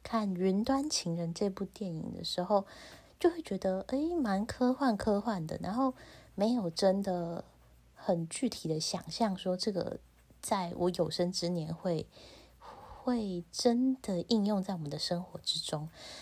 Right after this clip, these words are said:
可是就是今年，其实这个服务已经非常非常的普及了。呃，最近有一个新闻，不知道大家有没有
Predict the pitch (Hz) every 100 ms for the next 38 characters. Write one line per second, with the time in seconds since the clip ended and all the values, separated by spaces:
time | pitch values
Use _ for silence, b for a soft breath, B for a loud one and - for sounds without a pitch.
0 | B - 208 - 320 277 - _ _ -
1 | 269 240 254 240 _ _ - - 277 254
2 | 285 277 214 160 156 196 - - - 233
3 | 254 - - 269 220 214 - - - -
4 | 202 240 233 180 - 214 240 B B B
5 | - 277 269 - 220 190 - 233 - 175
6 | 170 - - - - - - - 139 -
7 | - - - - - - - - B B
8 | B B B - 190 175 180 339 302 294
9 | 214 175 185 - 220 214 202 160 170 196
10 | 190 196 190 160 165 165